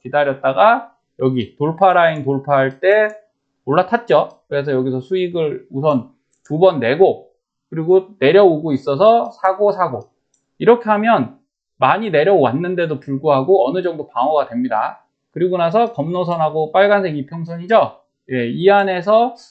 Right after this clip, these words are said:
반등할 수 있다고 보고 있어서 이거 밑으로 내려가면 어쩔 수 없어요. 손절하시고, 예, 여기에서 지지받고 올라가주면, 예, 요 추매하신 게 잘한 게 선-, 선택이 되는 거죠. 밑으로 내려갈 때 추매하시면 어떻다고요? 한참 걸린다.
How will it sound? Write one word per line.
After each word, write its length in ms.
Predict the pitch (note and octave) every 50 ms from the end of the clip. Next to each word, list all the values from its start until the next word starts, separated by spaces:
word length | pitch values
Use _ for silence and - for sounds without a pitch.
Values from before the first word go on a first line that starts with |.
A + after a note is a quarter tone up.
| _ _
반등할 420 | - C#3+ D#3 E3+ E3+ F#3+ F#3+ F#3 F3
수 140 | E3 - C#3+
있다고 440 | C3 C#3 - D#3+ D3+ C#3+ D3 C3
보고 300 | - - C#3 C#3 D#3+ F3
있어서 480 | C#3 G#2+ - - B2 A2+ - D3+ C3+ A2 - - _ _ _ _ _
이거 180 | - E3+ G3+ A#3
밑으로 400 | F3+ D#3+ E3 E3 A3 G#3+ G3+ F3+
내려가면 720 | C#3+ C3 C#3 D#3 D3+ D3 C#3+ E3+ G#3 A#3+ B3+ C4 - - _ _ _ _
어쩔 220 | - C#3+ - B3 C4
수 80 | -
없어요. 440 | F#3 - - D3+ D3+ B2+ A2 C3+ D#3
손절하시고, 920 | - F3 F3+ F3 F#3+ F3 F3 G3+ G3+ G3+ E3 - F3 F#3+ E3+ C3 - - _ _ _ _ _ -
예, 180 | B2+ A#2+ A#2 A#2
여기에서 400 | C3 C#3+ F3+ F#3+ E3+ E3+ F3 E3+
지지받고 560 | - - C3+ C3+ D#3+ D#3 D#3 C#3 D3 - C3
올라가주면, 880 | A#2+ A#2+ C3 C#3+ C3+ C3 A#2+ A2 A#2 A#2 B2+ F#3 G#3+ A#3 B3 C4+ - _ _ _ _ _ -
예, 280 | - A2+ - A2+ - -
요 180 | - B2+ B2 B2+
추매하신 640 | - - A#3 A#3+ A#3+ A3+ G#3 F#3 E3 D#3 D3 C#3+
게 160 | C#3+ F3+ G3
잘한 460 | F#3+ - - - C#3+ - E3 E3+ E3
게 200 | D#3 D3+ C#3+ C3+ B2
선-, 200 | - D#3+ E3 - _ _ _ _ _
선택이 320 | - G3+ G3+ G#3+ G3 D3+
되는 160 | B2 A#2 A#2
거죠. 180 | G#2+ G#2+ G#2+ - _ _ _ _ _ _ _ _ _ _
밑으로 360 | C3+ E3 E3 - C#4 C4+ B3+
내려갈 380 | A#3 A3 G#3 G#3+ G#3 G3 F#3+ F#3
때 140 | F#3+ F#3 E3
추매하시면 500 | - F#3 F3+ E3+ E3 D#3 D3+ D#3 C3 A2+
어떻다고요? 540 | - - B2+ - - E2+ - C#3 F3 G3+ - - - -
한참 260 | B3 A#3+ - A#3+ A#3
걸린다. 500 | F#3 C3+ A#2+ A#2+ A2+ A2+ A#2 - - _